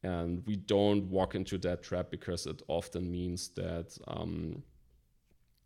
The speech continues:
at least in my experience, I, I saw that it meant for some of these developers that they had to dive into publishing other games, which is something we don't really want to do at the moment. It's just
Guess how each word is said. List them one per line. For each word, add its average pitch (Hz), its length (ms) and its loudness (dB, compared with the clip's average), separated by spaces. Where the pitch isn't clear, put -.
at 98 140 -2
least 104 180 2
in 101 80 4
my 92 140 4
experience, 90 580 2
I, 80 300 0
I 82 280 -4
saw 85 400 2
that 80 280 -4
it - 180 -10
meant 87 220 -4
for - 160 -6
some 85 260 -4
of 82 140 -4
these - 160 -10
developers 85 500 -4
that - 160 -10
they 82 80 0
had 87 280 -2
to - 100 -8
dive 85 560 -4
into 92 340 -6
publishing 87 680 -2
other 131 320 2
games, 160 560 0
which 101 200 -6
is 82 100 -4
something 92 420 -2
we 92 80 -2
don't 92 320 0
really 92 140 0
want 90 220 0
to 90 100 -6
do 98 240 -2
at - 160 -6
the 67 80 -2
moment. 67 360 0
It's 104 140 -6
just - 380 -4